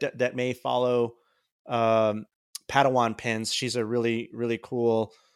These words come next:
uh, small, uh, business, uh, franchise that you'll find her on Etsy, and I think on Instagram you'll see her, her, her pins that she makes. She's really good at it. She showed up there too, and she had a speci-, a special pin that she wanted to give to Emily,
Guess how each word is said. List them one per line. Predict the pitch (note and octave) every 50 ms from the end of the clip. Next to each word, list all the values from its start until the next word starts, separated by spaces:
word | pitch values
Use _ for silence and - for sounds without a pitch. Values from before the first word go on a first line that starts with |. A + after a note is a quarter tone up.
| _ _ _ _ -
uh, | A2+ A#2 A2 G#2+ A2 A2+
small, | - - - - B2+ A#2 A2+ A#2 A2+ A2+ A2+ A2 A2 A2+ - _ _ _ - -
uh, | A#2 G#2+ G#2+ G#2+ G#2+ G#2+
business, | G#2 G#2 - B2 A#2 G#2+ A#2 A2+ A2 A2 A2 - - - - - - - - -
uh, | - - A1 - - A2 - _ _ _ _ _ _ _ _ _
franchise | _ - - A#2+ A#2 A#2+ A#2 - B2 A2+ A2 A2+ A2+ G#2+ -
that | A#2+ A2+ -
you'll | B2 A2
find | - - B2 A2+
her | A#2 A2+
on | G#2+ G#2+
Etsy, | A2+ A#2 A2+ G#2+ - - A#2+ A#2 A2+ A2+ A2
and | G#2+ G#2+
I | G#2
think | G#2 - A2 -
on | A2 G#2
Instagram | A2 A2 - A#2 G#2+ G#2+ G#2+ G#2 G#2
you'll | G#2 G#2
see | - - A#2 A2
her, | G#2 G#2+ G#2 G#2+ _ -
her, | G#2+ G#2 G#2 G#2+ -
her | - G#2+
pins | G2 - - C#3+ D3+ C#3+
that | C#3 -
she | - A#2+
makes. | G#2+ G#2+ G#2+ -
She's | - A#2 G#2 G#2+
really | A#2 A2+ A2
good | G2+ G#2 A#2 A#2+
at | A2+
it. | G#2 G#2+ A2+ _ _ _ - - _ _ _ _ _ _ _
She | - - D#3+
showed | F3 - D3+ C3 A#2
up | A2+ -
there | A2+ A2 G#2+
too, | - - - C3 B2 A#2 A2+ G#2+ - _ _ _ _ _ _ _ _
and | - A#2+ -
she | - C#3
had | B2 B2+ B2
a | A2
speci-, | - - - - A#2 - - B2+ A#2+ - -
a | A#2
special | - - - A#2 - - A2+
pin | - - - - A#2+ A#2 A2+ A2 A2+ G#2 G2+ _ _ _ -
that | - -
she | - A#2+
wanted | A#2 A2+
to | G#2+ G2
give | F#2+ A#2 A#2 G#2+ -
to | - - -
Emily, | C3+ C3 A#2 G#2+ G#2+ G#2+